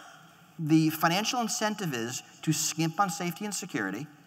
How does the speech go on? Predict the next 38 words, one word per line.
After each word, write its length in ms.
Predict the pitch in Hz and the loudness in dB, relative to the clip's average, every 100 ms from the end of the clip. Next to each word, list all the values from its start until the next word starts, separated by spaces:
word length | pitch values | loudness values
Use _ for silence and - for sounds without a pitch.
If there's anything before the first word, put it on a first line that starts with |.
| - - _ _ _ - | -20 -20 _ _ _ -8
suffer 400 | - 147 143 196 | 4 6 6 4
the 80 | 185 | 6
consequences, 640 | 180 165 175 175 165 185 | 8 8 4 0 0 -2
which 120 | 190 | -2
are 60 | 202 | -2
minimal, 460 | 185 156 107 131 165 - - - - - | 0 2 2 0 -2 -12 -20 -20 -12 -2
and 200 | 143 135 | 2 6
ride 220 | 139 160 | 8 8
it 80 | 196 | 8
out. 240 | 214 90 - - - | 8 6 2 -10 -4
But 140 | 151 | 0
we 140 | 143 180 | 2 0
taught 320 | - 220 - | 4 4 4
Equifax 580 | 156 202 - 117 113 - | 2 -2 2 2 2 0
that 220 | 117 - | 0 0
last 380 | 107 98 107 - | 0 0 0 -4
year. 240 | 90 85 151 - - | -6 -6 -8 -12 -10
We're 60 | |
teaching 260 | 127 139 139 | -4 -2 -2
Facebook 580 | - 135 151 - 170 - | -2 0 0 0 -4 -2
that 240 | 110 - | -2 -2
today. 460 | - 95 67 50 160 - - - - - - | -6 -6 -8 -8 -12 -14 -20 -20 -20 -20 -8
And 120 | 156 | -6
these 140 | 185 233 | -4 0
companies 300 | 285 277 185 | 0 2 4
are 20 | |
not 160 | 151 151 | 4 4
gonna 140 | 123 | -2
suffer 500 | - - 127 - 117 | -4 2 2 2 -2
losses. 720 | 107 104 82 - 151 226 - - - - - - - | -2 -2 -4 -4 -6 -6 -10 -12 -20 -20 -20 -20 -8
They're 100 | 302 | -4
gonna 400 | 294 330 311 311 302 - | -2 2 4 4 2 -2
just 240 | 294 - | -6 -2
wait 160 | 269 285 | -2 0
it 80 | 285 | 2
out. 320 | 302 214 - - - - - - - | 4 4 2 -10 -14 -20 -20 -18 -2
And 120 | 185 | 0
unless 400 | 185 180 247 - | 4 4 4 2